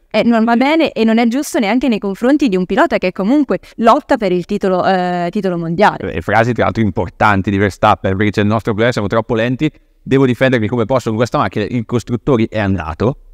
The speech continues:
Speaker 2: come team si deve fare meglio, oggi mancava grip". Eh, prima di commentare il fatto che Red Bull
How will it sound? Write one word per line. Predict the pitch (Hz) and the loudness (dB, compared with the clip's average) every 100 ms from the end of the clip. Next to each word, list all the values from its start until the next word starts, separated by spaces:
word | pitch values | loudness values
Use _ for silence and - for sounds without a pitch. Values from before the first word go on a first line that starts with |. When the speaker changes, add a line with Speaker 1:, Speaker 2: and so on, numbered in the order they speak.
| - | -6
Speaker 2:
come | - 113 | 0 2
team | 117 110 | 2 0
si | 95 | 0
deve | 95 | 0
fare | 101 123 | 2 2
meglio, | 98 87 95 - | 2 0 -2 -2
oggi | 87 87 92 | -4 -2 -6
mancava | - 95 92 87 87 | -2 -2 -2 -2 -2
grip". | 85 87 - 87 - - _ | -2 -2 -2 -4 -4 -10 _
Eh, | - 107 104 101 - _ _ - - - _ _ _ | -8 -2 2 2 -2 _ _ -20 -20 -20 _ _ _
prima | 113 135 143 | 0 2 2
di | |
commentare | 127 123 107 101 101 107 | 2 0 0 2 2 4
il | 113 | 2
fatto | - 87 - | 0 0 0
che | 101 98 95 | 0 2 2
Red | - 92 90 | 0 -2 -2
Bull | 90 98 101 | 0 0 0